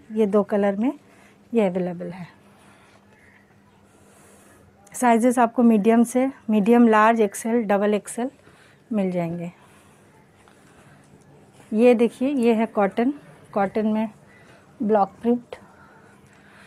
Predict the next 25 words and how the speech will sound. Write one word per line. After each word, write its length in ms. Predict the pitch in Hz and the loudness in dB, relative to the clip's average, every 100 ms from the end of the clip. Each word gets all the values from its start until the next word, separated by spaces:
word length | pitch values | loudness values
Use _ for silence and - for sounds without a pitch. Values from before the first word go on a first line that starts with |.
| _ _ 220 | _ _ -6
with 140 | 196 | -2
गोटा 300 | 214 196 220 | -2 -2 -2
पट्टी 380 | 220 214 - 214 | -2 -6 -2 -2
with 180 | 208 185 | -2 -2
बटन 340 | 202 208 214 | -4 -2 -2
लगी 240 | 202 196 214 | 0 2 2
हुई 180 | 208 214 | 2 0
है 140 | 220 | 0
इसमें। 320 | 202 220 247 - | -4 -4 -4 -6
ये 140 | 202 196 | -10 -6
देखिए, 320 | 190 - 247 - _ _ _ _ _ _ _ _ _ _ _ 240 | -6 -8 -14 -14 _ _ _ _ _ _ _ _ _ _ _ -18
ये 40 | |
सारे, 340 | - 196 214 294 _ _ _ _ _ _ _ _ - _ _ _ _ | -10 -8 -8 -10 _ _ _ _ _ _ _ _ -20 _ _ _ _
इसके 220 | 233 - | -12 -8
साथ 280 | 202 208 202 | -4 -4 -4
ये 140 | 208 208 | -4 -2
पैंट 360 | 208 196 208 | -2 -4 -4
आएंगे 260 | 208 208 214 | -4 -4 -4
matching 400 | 214 202 208 208 | -6 -6 -8 -10
के 120 | 240 247 _ _ _ _ _ _ _ _ _ _ _ _ 214 | -10 -16 _ _ _ _ _ _ _ _ _ _ _ _ -6
with 200 | 202 - | -6 -6
pocket 440 | 196 - 254 269 - _ _ - | -8 -4 -6 -6 -18 _ _ -8
और 140 | 196 | -6
ये 200 | 190 208 | -4 -4
इसके 240 | 196 - | -4 -8